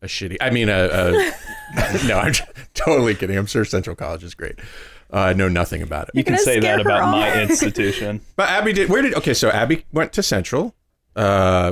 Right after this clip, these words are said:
Speaker 1: where'd you go to,
Speaker 2: I went
Speaker 1: Jaden?
Speaker 2: to Pittsburg State University in Pittsburg, Kansas.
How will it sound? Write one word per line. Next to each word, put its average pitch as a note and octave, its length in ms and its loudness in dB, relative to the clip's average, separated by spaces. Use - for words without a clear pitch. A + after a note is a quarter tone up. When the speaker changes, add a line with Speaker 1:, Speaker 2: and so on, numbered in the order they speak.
Speaker 1:
where'd G#2 320 0
you G2 140 0
go E2 180 -6
to, - 180 -14
Speaker 2:
I C#3 80 -2
went E3 160 -2
Speaker 1:
Jaden? - 40 -20
Speaker 2:
to A#2+ 320 2
Pittsburg D#3+ 680 0
State D3+ 320 0
University C#3 800 2
in B2+ 380 0
Pittsburg, A2 560 0
Kansas. A2+ 760 -2